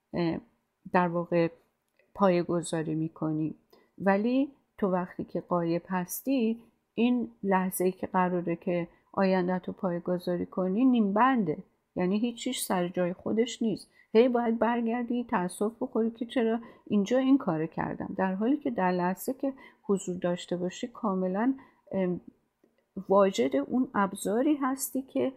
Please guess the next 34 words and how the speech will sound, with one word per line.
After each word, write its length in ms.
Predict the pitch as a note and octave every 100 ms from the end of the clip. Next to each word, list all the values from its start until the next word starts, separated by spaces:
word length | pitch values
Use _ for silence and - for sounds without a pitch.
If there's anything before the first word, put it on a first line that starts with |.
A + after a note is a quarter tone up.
| _ _ _ -
این 180 | A3
لحظه 380 | G#3+ F3+ F3+ -
رو 140 | A#3+ B3
داره 240 | F3 F#3+
پایه‌گذاری 800 | A#3 E3+ E3 E3 E3 - E3 E3
می‌کنه. 380 | D#3+ D3+ - F3
پس 220 | F#3 F3+
به 140 | -
تمامی 760 | F3 - F3 F3 F3 F3 A3 D4 - - -
آدم 380 | F#3 F3 F#3+ A3 A#3+ - _
کاملاً 640 | - G#3+ A#3 C#4 G#3 G#3 F#3
فعال 680 | - E3+ - G3 G3+ B3 C4 _ _ - F3+
و 120 | F#3 F#3+
قابلی 400 | F3+ E3+ G3 B3+
هستی 360 | C4 B3 - -
برای 300 | G#3+ F3+ G3
انجام 540 | - F3+ E3+ G3 A#3 A#3
امور 360 | G3+ F#3+ A3 -
امروزه. 600 | F#3+ F3 E3 D#3+ - - - _ _ _
بعد 120 | - B3
فردا 480 | - A3 G3+ A3+
هم 120 | A#3+ B3
همین 300 | B3+ A#3+ C4
کارو 280 | C4 G#3+
می‌کنی. 460 | G#3+ A3 - F#3+ G3 - _ _ -
روز 220 | A3+ A#3
بعدم 460 | A3 G#3 G#3+ A3
یعنی 200 | G3+ F#3+
با 140 | G#3+ F#3+
لحظه 400 | E3+ F3 - A3
حرکت 540 | B3 F#3 F#3 - F#3+
می‌کنی، 380 | G#3 A3 G3+ G3+
در 180 | G3 E3+
نتیجه 600 | E3+ E3 - _ - F#3+